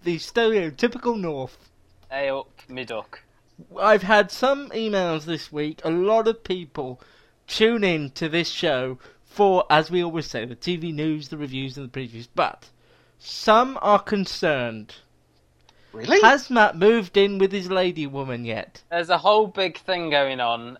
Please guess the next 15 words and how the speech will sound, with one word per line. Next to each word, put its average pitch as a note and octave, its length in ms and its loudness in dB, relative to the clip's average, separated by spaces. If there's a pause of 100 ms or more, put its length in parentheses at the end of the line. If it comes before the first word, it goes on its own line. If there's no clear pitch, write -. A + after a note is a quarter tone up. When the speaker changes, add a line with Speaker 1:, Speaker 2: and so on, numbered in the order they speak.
Speaker 2:
Um, B2+ 300 2
Speaker 1:
Go G3+ 140 8
on, E3+ 180 4
Speaker 2:
not, F3+ 240 2
Speaker 1:
we've F#3 200 0
got A3 200 2
Speaker 2:
not, F#3+ 160 6
Speaker 1:
the A3+ 100 4
time. D#3+ 360 4 (260)
Speaker 2:
not F#3 260 2
yet, E3+ 280 4 (160)
but D#3 260 -4 (420)
watch E3+ 240 -4
this D3+ 200 -10
space. A2 560 -8